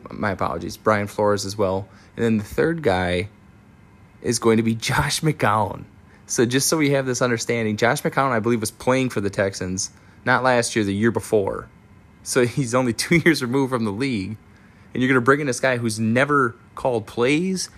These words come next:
He's never been a positional coach. I mean, I understand he was kinda like a, a pseudo coach on the, his last couple of teams that he was on, just 'cause he was so old, and I believe he's, like, practice squad. He was only coming certain days of the week and stuff. But, I mean, like,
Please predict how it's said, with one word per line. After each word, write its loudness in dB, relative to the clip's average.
He's -2
never 2
been 0
a 0
positional -2
coach. -2
I -4
mean, 0
I -2
understand -2
he 0
was 0
kinda 2
like 4
a, 4
a -4
pseudo 4
coach 0
on -2
the, -4
his -12
last 0
couple 0
of -4
teams -2
that 0
he -2
was -4
on, -4
just -6
'cause 0
he 2
was 0
so 4
old, 6
and 2
I 0
believe 0
he's, -4
like, -4
practice -2
squad. 0
He -2
was -4
only 0
coming -2
certain 0
days 0
of -6
the 0
week -2
and -2
stuff. -4
But, 6
I 6
mean, 2
like, 2